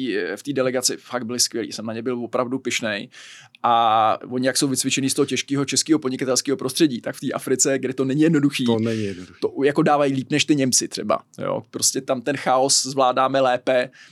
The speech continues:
Speaker 1: eh,
Speaker 2: Hmm.
Speaker 1: nežli některý jiný západoevropský státy.
Speaker 2: Super. Eh, skvělý kontinent, mimochodem teda.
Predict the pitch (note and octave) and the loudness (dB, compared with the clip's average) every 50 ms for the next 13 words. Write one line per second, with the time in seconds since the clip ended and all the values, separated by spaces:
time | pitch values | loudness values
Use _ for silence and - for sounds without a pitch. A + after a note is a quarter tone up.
0 | _ - - G2+ G2+ G#2 G2+ G#2+ A2 G2+ G2+ A2+ A#2+ B2 A#2+ C#3 C3+ B2+ B2 - | _ -10 -6 -4 -2 -2 -2 -2 -2 -2 -2 -2 -4 -4 -4 -4 -4 -4 -4 -4
1 | C#3+ C3+ C3 B2+ B2+ A#2 G#2 G2 A2 A#2 G2+ G#2 A2+ A2+ A2+ - - - - - | -6 -4 -4 -4 -4 -6 -6 -4 -2 -2 -2 -2 -4 -6 -6 -6 -8 -10 -8 -8
2 | - - F2+ D#2+ - - - - - - - - E2+ - _ - G#2+ G2+ G#2 G2+ | -8 -6 -8 -8 -10 -12 -16 -18 -18 -10 -10 -10 -10 -10 _ -6 -4 -2 -2 -2
3 | - - - A2+ A2+ A2 A2 G#2+ A2 C3 A2+ F2+ E2 - F2+ F#2 G2 - - F#2 | -4 -4 -2 -4 -4 -4 -4 -6 -6 -6 -8 -8 -10 -10 -12 -12 -12 -12 -14 -16
4 | E2 E2+ - F#2+ E2+ | -16 -14 -14 -14 -16